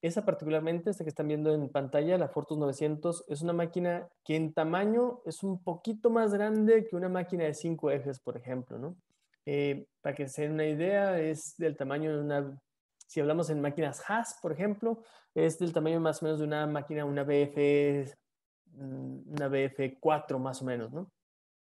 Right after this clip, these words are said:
Eh, entonces, son máquinas grandes, al fin y al cabo,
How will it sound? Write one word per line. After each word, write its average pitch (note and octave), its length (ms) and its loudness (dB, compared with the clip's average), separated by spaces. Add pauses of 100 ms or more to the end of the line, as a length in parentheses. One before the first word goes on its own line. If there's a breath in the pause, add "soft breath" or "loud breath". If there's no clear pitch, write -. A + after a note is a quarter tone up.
(280)
Eh, C#3 480 2 (480 loud breath)
entonces, F3+ 360 4
son G3 140 4
máquinas G3+ 400 4
grandes, D3+ 340 0
al B2+ 120 -6
fin C#3 80 -2
y - 20 0
al C#3 140 -2
cabo, C3+ 420 0